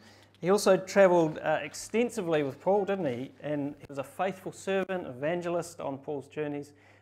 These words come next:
uh, together as they travelled. Um, and it tell,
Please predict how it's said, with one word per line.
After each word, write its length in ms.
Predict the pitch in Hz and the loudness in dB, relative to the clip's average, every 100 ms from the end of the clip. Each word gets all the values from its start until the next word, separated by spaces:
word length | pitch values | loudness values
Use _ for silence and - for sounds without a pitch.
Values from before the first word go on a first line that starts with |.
| _ - | _ -12
uh, 140 | - | -12
together 440 | - 131 143 160 | -10 -6 -2 0
as 140 | 147 131 | 0 -2
they 80 | 123 | -8
travelled. 460 | - 156 143 139 - - _ - | -4 -4 -2 -6 -10 -20 _ -12
Um, 360 | 135 135 135 - - _ | -4 -2 -4 -6 -16 _
and 160 | 147 160 | -4 -4
it 100 | 160 | 0
tell, 220 | 185 | 0